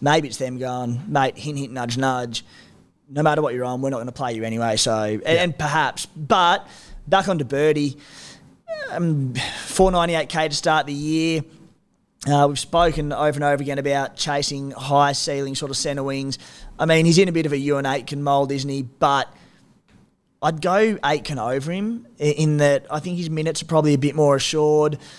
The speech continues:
Speaker 1: Um, I was going to say Aitken's more, more sturdy and, and less of an injury history, but between the two of them, there's not a lot of games between them.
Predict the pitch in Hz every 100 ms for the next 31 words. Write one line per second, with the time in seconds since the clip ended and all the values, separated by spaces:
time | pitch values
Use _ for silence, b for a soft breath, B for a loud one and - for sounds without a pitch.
0 | B B 143 135 131 127 123 139 139 165
1 | 151 147 123 123 143 143 135 135 131 131
2 | 127 107 131 123 - - 135 139 135 131
3 | 117 139 135 127 123 139 139 127 127 -
4 | 147 135 107 131 147 135 117 123 127 123
5 | 127 131 135 135 131 113 117 120 120 120
6 | 127 127 127